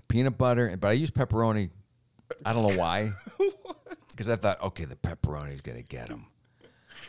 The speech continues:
Speaker 1: I put it in a little cup, but the, here's the thing. The heat shrinks the pepperoni. All the oils from the pepperoni sh-
Speaker 2: Yeah.
Speaker 1: make the pepperoni smaller,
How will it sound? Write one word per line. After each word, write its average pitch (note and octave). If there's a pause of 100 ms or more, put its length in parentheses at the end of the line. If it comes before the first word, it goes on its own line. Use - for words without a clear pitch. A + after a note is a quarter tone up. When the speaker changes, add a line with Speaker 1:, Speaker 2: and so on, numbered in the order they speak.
(320)
Speaker 1:
I -
put A#2
it A2+
in G2+
a E2+
little E2+
cup, - (160)
but -
the, -
here's G#2
the F#2+
thing. F#2+
The A1
heat -
shrinks -
the A#2+
pepperoni. F#2
All E2+
the G2
oils F#2
from F2
the D2+
pepperoni D2
sh- -
Speaker 2:
Yeah. G#2+ (320)
Speaker 1:
make F2+
the -
pepperoni D#2+
smaller, F2+